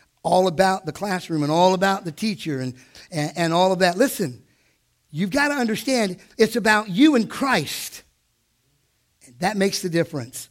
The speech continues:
So let's see if this is his house. Question number one. These are all questions that the Holy Spirit gave to me that I'm sharing with you this morning. It's more of a teaching than preaching, so I want you to get this because your future is at stake.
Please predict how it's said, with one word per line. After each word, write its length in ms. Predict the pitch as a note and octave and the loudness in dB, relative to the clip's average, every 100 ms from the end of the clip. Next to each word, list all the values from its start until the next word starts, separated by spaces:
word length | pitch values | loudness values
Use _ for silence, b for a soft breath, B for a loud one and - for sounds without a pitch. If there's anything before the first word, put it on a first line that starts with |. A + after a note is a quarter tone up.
| _ b b b | _ b b b
So 180 | - A#3 | 4 6
let's 180 | D4+ | 6
see 160 | - E4 | 6 4
if 120 | C4+ | 4
this 200 | D4 - | 2 2
is 160 | A3 - | 0 0
his 220 | G#3+ - - | -2 -2 -12
house. 360 | A#2 - - _ _ _ _ _ _ _ _ _ _ _ _ _ _ _ _ _ _ _ _ _ _ | -20 -20 -20 _ _ _ _ _ _ _ _ _ _ _ _ _ _ _ _ _ _ _ _ _ _
Question 320 | - F#3 F#3+ | -2 -2 0
number 220 | F#3+ G3 G3+ | -2 0 0
one. 340 | G3 E3 A#2 | 0 -2 -2
These 240 | B2+ C4 A#3 | 0 0 2
are 100 | A#3 | 0
all 220 | A3 C4+ | 4 2
questions 680 | C4+ C#4+ D4 - F#3+ F#3+ - b - | 2 0 0 -2 -4 -4 -8 b -10
that 100 | F3+ | -6
the 80 | |
Holy 240 | F3+ A#3+ A#3 | 0 2 0
Spirit 380 | - C4+ B3 E3+ | -2 -4 -4 -2
gave 320 | F3 E3 - | -2 -2 -4
to 120 | E3 | -6
me 300 | E3 C#3 G#2+ b b b | -4 -4 -8 b b b
that 120 | D3 D3+ | -4 -2
I'm 120 | D3 | -2
sharing 440 | C#3+ F3+ F3+ F3+ | -4 -2 0 -2
with 160 | F3 F3+ | -6 -6
you 80 | F3 | -6
this 200 | E3+ - | -6 -4
morning. 280 | E3+ C#3 B B B B - | -4 -4 B B B B -2
It's 200 | G#3 G3 | 0 4
more 220 | D#4 G4 | 4 4
of 80 | C#4 | 0
a 60 | |
teaching 520 | - D#4 D4+ - A3 | 0 2 2 0 -2
than 140 | F3+ F3+ | 0 -2
preaching, 460 | - A#3+ E3+ E3 C3 | -4 -6 -4 -6 -4
so 140 | E3 | -2
I 80 | D#3+ | -2
want 240 | G3 C4 | -2 -2
you 60 | C#4 | -4
to 80 | B3 | -2
get 320 | G#3 F4+ F#4 | -2 -2 0
this 360 | F#3+ D#3+ E3+ - b b b b b - | 0 0 -6 -16 b b b b b -4
because 360 | G3 A#3 C#4 G3 | -4 0 0 2
your 140 | E4+ | 2
future 480 | - F#4 G4+ G4 D#4 | 6 8 8 6 2
is 140 | B3+ | 2
at 100 | A#3 | -2
stake. 580 | - B3+ A#3 D#3+ - - | 2 6 6 4 -6 -20